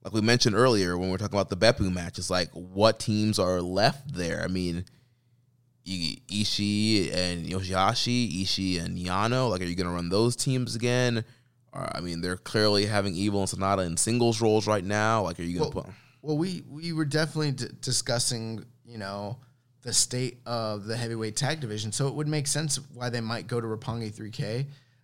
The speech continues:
Speaker 2: I'm, um, especially with them both coming off of such strong showings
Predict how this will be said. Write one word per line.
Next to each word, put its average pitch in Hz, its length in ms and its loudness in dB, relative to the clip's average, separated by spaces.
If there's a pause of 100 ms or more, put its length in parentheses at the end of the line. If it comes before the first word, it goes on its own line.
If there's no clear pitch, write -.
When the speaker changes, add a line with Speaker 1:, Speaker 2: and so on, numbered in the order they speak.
(120)
Speaker 2:
I'm, 120 480 0
um, 110 380 -4
especially 156 460 0
with 131 80 -4
them 131 180 -2
both 123 360 -4
coming 131 280 -2
off 113 240 -6
of 107 160 -12
such 117 280 -2
strong 107 360 -4
showings 113 760 -2